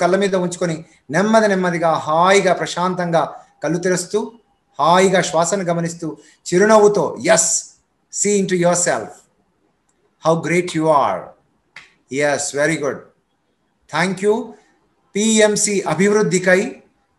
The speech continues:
ఆరోగ్య విశ్వరూపం అన్నటువంటి ఈ కాన్సెప్ట్లో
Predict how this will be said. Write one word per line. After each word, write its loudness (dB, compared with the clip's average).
ఆరోగ్య 4
విశ్వరూపం 4
అన్నటువంటి 0
ఈ 2
కాన్సెప్ట్లో -2